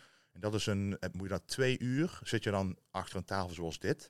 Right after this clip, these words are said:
Je hebt de mogelijkheid om merchandise mee te nemen, wat ik dit keer ga doen. Dus posters, kleding, eh, eh,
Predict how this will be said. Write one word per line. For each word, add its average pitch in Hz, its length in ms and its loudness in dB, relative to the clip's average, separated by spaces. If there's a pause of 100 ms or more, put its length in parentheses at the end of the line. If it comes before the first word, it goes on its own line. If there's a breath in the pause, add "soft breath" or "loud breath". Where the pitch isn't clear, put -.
(120)
Je - 280 -20
hebt 101 140 -8
de 95 60 -2
mogelijkheid 101 520 2
om 87 160 2
merchandise 104 640 2
mee 104 160 0
te 104 100 -6
nemen, 101 220 -4
wat 90 100 -6
ik 85 80 -6
dit 95 100 2
keer 78 120 -4
ga 80 140 0
doen. 95 280 0
Dus 82 260 -2
posters, 95 640 2
kleding, 95 720 0
eh, 78 320 0
eh, 73 60 -4